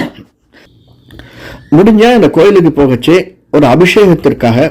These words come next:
பால் வாங்கி கொண்டு செல்வதல் அப்படிங்கிறது விசேஷமாக இருக்கக்கூடியது. நம்முடைய நட்சத்திரத்திற்கு அன்னைக்கு அந்த ராகு காலம் யமகண்டம் வந்ததுன்னா அந்த சந்தர்ப்பத்திலே அபிஷேகம் செய்ய சொல்வது, அந்த சந்தர்ப்பத்திலே அர்ச்சனை செய்ய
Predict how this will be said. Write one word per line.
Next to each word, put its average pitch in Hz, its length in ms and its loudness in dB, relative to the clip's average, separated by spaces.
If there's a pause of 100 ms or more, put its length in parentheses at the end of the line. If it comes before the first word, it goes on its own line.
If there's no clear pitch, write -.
(160)
பால் 185 300 0 (280)
வாங்கி 147 320 2
கொண்டு 123 260 -2
செல்வதல் 120 480 0 (380)
அப்படிங்கிறது 117 520 0 (180)
விசேஷமாக 113 600 -2 (420)
இருக்கக்கூடியது. 107 600 -4 (640)
நம்முடைய 165 420 4
நட்சத்திரத்திற்கு 175 720 0
அன்னைக்கு 143 280 0 (260)
அந்த 147 160 2 (680)
ராகு 208 340 2 (100)
காலம் 160 400 2
யமகண்டம் 160 540 2
வந்ததுன்னா 135 480 0 (260)
அந்த 147 280 2
சந்தர்ப்பத்திலே 170 640 0 (100)
அபிஷேகம் 147 520 2
செய்ய 143 200 4 (100)
சொல்வது, 127 380 2 (720)
அந்த 165 280 2
சந்தர்ப்பத்திலே 160 580 2 (100)
அர்ச்சனை 170 360 0 (100)
செய்ய 139 180 4